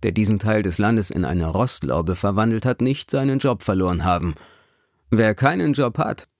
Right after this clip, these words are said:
kann ihn nicht verlieren. Anders als Stan wird er nicht entlassen, vertrieben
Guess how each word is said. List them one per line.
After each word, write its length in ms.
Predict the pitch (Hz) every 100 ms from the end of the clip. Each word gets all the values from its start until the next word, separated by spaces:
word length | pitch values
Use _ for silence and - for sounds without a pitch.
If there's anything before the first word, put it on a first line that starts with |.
| _ -
kann 200 | 131 110
ihn 140 | 87
nicht 260 | 80 76 -
verlieren. 540 | 67 73 92 71 64 - _ _ _ _ _ _ _
Anders 400 | 90 110 165 165
als 300 | - 95 -
Stan 340 | - 127 160 120
wird 140 | 120
er 100 | 87
nicht 260 | 113 147 -
entlassen, 640 | 90 90 78 120 117 113
vertrieben 680 | - - - 117 127 113